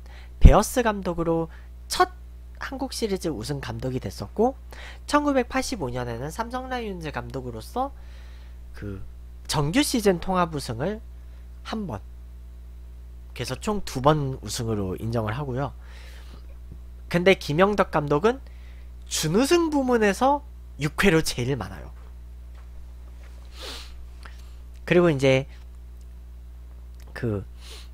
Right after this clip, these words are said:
김인식 감독은 그 김인식, 그 김인식 전 뭐냐, 전 국대 감독은 뭐냐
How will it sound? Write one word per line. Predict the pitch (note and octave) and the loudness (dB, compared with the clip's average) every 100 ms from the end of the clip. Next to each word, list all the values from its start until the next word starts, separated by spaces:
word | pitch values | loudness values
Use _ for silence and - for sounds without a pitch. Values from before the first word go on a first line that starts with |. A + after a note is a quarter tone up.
| - - - - - - | -14 -16 -16 -16 -14 0
김인식 | D3+ F3+ A#3+ A#3 A3+ | 4 6 4 2 4
감독은 | F3+ E3+ D#3+ G#3+ C#4 - - - - - - - | 4 4 2 2 2 -2 -16 -16 -16 -16 -16 -10
그 | - A2 - - - | -4 -4 -4 -14 -10
김인식, | - G#3+ C4+ C4+ - - - - - | 0 2 4 0 -4 -12 -14 -14 -6
그 | - A#2 - | -4 -4 -4
김인식 | - F3+ A3 B3+ A#3+ A3+ - | -4 -2 0 -2 -4 -4 0
전 | D3 D#3 D#3+ D3+ - - - - - - | 4 4 2 -8 -12 -14 -14 -14 -14 -12
뭐냐, | - A2 G2+ F#2 - - - - - - - | -10 -6 -6 -8 -12 -14 -14 -14 -14 -14 -12
전 | - D3+ C#3+ C3+ | -2 0 0 -4
국대 | C#3 - E3+ | -10 2 2
감독은 | C3 G#2+ A2 A2+ G#3+ - - - - - - - - - - - - - - - - - - | 2 -4 -2 0 0 -2 -14 -16 -16 -16 -16 -16 -16 -16 -16 -16 -16 -16 -16 -16 -16 -16 -12
뭐냐 | A#2 G#2+ G#2+ | -8 -8 -8